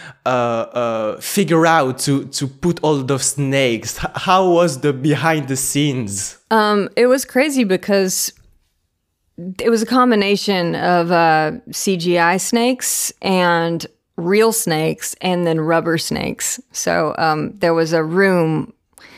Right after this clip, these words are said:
Speaker 2: that was for the snake wrangler that all of the snakes were in, in their little, you know, compartments and drawers and bathtubs. And <laughs> they were very organized about it. And, um, they, I guess there's, like, a dupe,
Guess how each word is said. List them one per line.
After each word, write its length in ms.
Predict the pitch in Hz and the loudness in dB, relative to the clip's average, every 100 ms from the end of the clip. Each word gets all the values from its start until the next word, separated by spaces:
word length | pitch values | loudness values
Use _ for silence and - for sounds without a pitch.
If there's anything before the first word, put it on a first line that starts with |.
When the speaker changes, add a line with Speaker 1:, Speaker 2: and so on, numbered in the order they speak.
| - _ - | -20 _ -2
Speaker 2:
that 140 | 165 | 0
was 160 | 160 - | 0 -2
for 120 | 170 | -2
the 100 | 156 | -2
snake 380 | - 175 160 - | -2 0 0 0
wrangler 580 | 156 151 151 151 151 151 | -2 0 0 0 -2 -2
that 320 | 151 151 - | -4 -4 -2
all 480 | 160 160 156 156 151 | 0 2 4 2 0
of 120 | 151 | -2
the 80 | 151 | -6
snakes 580 | - 160 143 - - - | -2 -2 -2 -4 -8 -6
were 280 | 160 160 160 | -4 -2 -2
in, 420 | 156 151 147 139 | -2 0 0 0
in 140 | 143 | 0
their 200 | 147 151 | 0 -2
little, 480 | 151 151 151 147 - | -2 -2 -2 -2 -4
you 140 | - 151 | -4 -2
know, 300 | 147 143 - - | -2 -6 -10 -8
compartments 600 | 175 156 160 160 147 - | -6 -4 -4 -4 -6 -4
and 140 | 156 156 | -2 0
drawers 440 | 165 156 156 151 | 2 2 2 0
and 160 | 151 139 | -4 -2
bathtubs. 640 | 143 143 - 151 151 160 | -2 -2 -4 -2 -2 -4
And 200 | 160 170 - - - | -4 -4 -8 -14 -14
<laughs> 240 | - - | -18 -10
they 140 | 196 208 | 0 2
were 100 | 220 | 4
very 380 | 233 233 220 214 | 2 2 2 4
organized 680 | 190 185 180 160 151 143 | 4 2 2 2 2 0
about 360 | 160 151 147 147 | 0 2 4 2
it. 200 | 147 - | 0 -2
And, 340 | - 151 151 147 | -2 0 2 2
um, 340 | 147 147 151 - - - - - | 2 0 -2 -8 -16 -20 -18 -4
they, 280 | 208 202 - | -2 -2 0
I 80 | 196 | 0
guess 340 | 196 254 - | 4 2 2
there's, 240 | 233 214 196 | 2 2 2
like, 200 | 185 156 | 0 -2
a 60 | |
dupe, 600 | 156 135 185 196 139 - | -8 -2 0 2 0 -6